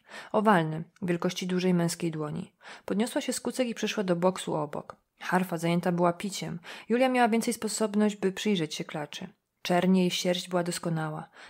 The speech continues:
Nawet łeb pozbawiony był tak często spotykanej białej plamy między oczami. Lśniąca, idealnie wyczesana grzywa spływała na jeden bok. „Ktoś tu źle o tobie mówi, piękna istoto”, zagadała do konia.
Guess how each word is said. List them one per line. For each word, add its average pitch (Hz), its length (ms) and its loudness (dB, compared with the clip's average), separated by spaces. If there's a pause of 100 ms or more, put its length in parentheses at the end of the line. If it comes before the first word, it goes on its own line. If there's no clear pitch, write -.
Nawet 175 280 2
łeb 175 400 4 (160)
pozbawiony 170 500 0
był 170 200 0
tak 185 260 -2
często 180 380 2
spotykanej 180 560 0
białej 175 240 2
plamy 170 300 2
między 165 280 0
oczami. 156 460 -8 (100)
Lśniąca, 175 720 0 (340)
idealnie 196 480 6
wyczesana 190 460 2
grzywa 190 260 2
spływała 175 420 2
na 170 140 2
jeden 156 280 -4
bok. 151 380 -8 (1120)
„Ktoś - 260 -8
tu 220 100 -6
źle 208 200 -2
o 208 40 -2
tobie 208 280 0
mówi, 220 260 0
piękna 185 340 -2
istoto”, 185 480 -4 (220)
zagadała 170 540 4
do 160 120 2
konia. 160 360 -6